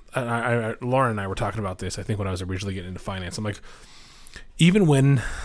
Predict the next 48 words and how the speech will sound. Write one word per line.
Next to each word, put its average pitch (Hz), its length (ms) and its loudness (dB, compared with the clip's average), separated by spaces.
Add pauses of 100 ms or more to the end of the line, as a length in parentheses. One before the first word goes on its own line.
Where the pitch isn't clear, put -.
there 123 240 4
is 123 120 6
the 110 120 2
unknown, 92 600 -2 (360)
you 131 120 2
can 127 140 2
let 139 120 6
it 151 80 4
motivate 101 420 0
you 113 200 0
or 104 180 -2
you 101 80 0
can 107 120 -2
let 104 100 0
it 107 60 -6
cripple - 280 0
you. 80 100 -6
If 82 100 -12
you 110 80 -2
choose 139 300 2
to 139 60 2
let 120 160 2
it 110 60 -2
motivate 110 580 2
you 92 260 -6 (420)
and 117 160 2
you 104 140 2
fail, 104 560 0 (1400)
what's 143 300 0
really 147 180 6
the 110 100 0
wor-, 123 160 0
I 113 40 0
mean, 113 180 6
you 104 80 2
lose 110 220 6
your 101 100 -2
job? 101 380 -2 (1300)
You 113 100 -6
go 113 100 4
back 117 220 4
to - 60 -8
doing 113 200 4
what - 160 -4
you 123 60 2
were 110 40 0
doing 113 180 0
before? 113 480 0